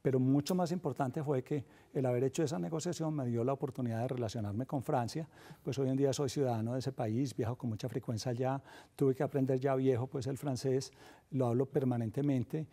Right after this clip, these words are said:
y me ha permitido hacer contactos y conocer personas, profesores,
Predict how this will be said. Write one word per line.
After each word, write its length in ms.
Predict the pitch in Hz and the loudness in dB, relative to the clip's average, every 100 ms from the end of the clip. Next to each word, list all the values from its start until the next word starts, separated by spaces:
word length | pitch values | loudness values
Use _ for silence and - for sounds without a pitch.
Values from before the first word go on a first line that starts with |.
| - - - | -16 -14 -4
y 120 | 139 | 0
me 100 | 123 | 0
ha 100 | 113 | 0
permitido 640 | 135 135 123 117 110 135 240 | 0 0 0 0 0 -2 -2
hacer 260 | 117 120 - | -2 -2 -2
contactos 640 | 135 - 135 117 147 127 | -2 2 0 0 -6 -4
y 160 | 120 107 | -6 -8
conocer 360 | - 123 107 113 | -4 -2 0 0
personas, 540 | - 139 143 135 131 | 0 0 2 2 0
profesores, 800 | - 117 110 107 131 131 131 - | -2 -6 -4 -2 2 2 2 0